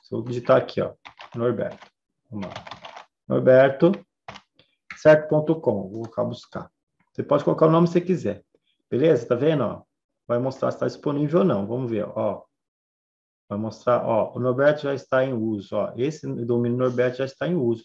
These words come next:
tem alguém que tá usando, então eu não consigo usar. Então, o que que eu vou fazer? Eu vou voltar aqui, ó, e colocar, é, Norberto, é, Luci Luci.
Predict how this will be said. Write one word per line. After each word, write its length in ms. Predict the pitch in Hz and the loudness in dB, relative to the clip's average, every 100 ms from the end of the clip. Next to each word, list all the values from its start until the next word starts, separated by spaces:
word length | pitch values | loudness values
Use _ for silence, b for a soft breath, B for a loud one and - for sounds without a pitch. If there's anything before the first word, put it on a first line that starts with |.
| _ | _
tem 120 | 117 | -6
alguém 340 | 120 113 110 117 | -6 -4 -8 -10
que 140 | _ | _
tá 100 | 127 | -2
usando, 320 | 104 120 101 | -2 -2 -2
então 140 | 104 110 | -4 -4
eu 40 | |
não 120 | 120 | -4
consigo 440 | - 175 - 165 190 | -4 -4 -2 -2 0
usar. 380 | 180 120 - - _ _ _ _ | 0 0 -2 -10 _ _ _ _
Então, 120 | 147 | -6
o 40 | |
que 80 | 156 | -2
que 80 | 165 | 2
eu 40 | |
vou 100 | 170 | 2
fazer? 580 | 170 160 131 135 95 - _ _ _ _ | 4 2 2 0 0 -6 _ _ _ _
Eu 100 | 117 | -8
vou 140 | 110 117 | -6 -4
voltar 420 | 135 143 - 160 | -2 -4 -2 -2
aqui, 340 | 127 - 175 | -2 -2 2
ó, 120 | 160 - - _ _ _ 120 | 2 2 -4 _ _ _ -20
e 40 | |
colocar, 800 | - 127 123 123 120 110 101 - _ _ _ _ | -4 -2 -2 -2 -4 -4 -4 -10 _ _ _ _
é, 400 | 117 110 107 104 98 - _ - - | -10 -8 -6 -6 -6 -12 _ -14 -8
Norberto, 1200 | 113 120 123 117 127 143 156 - 160 151 156 - _ - - _ _ _ _ | -2 2 2 6 6 6 2 0 -2 0 -2 -8 _ -20 -20 _ _ _ _
é, 260 | 120 120 120 123 | 0 0 0 -2
Luci 360 | 120 117 156 | -4 -2 0
Luci. 460 | 156 120 - - | 2 2 0 -12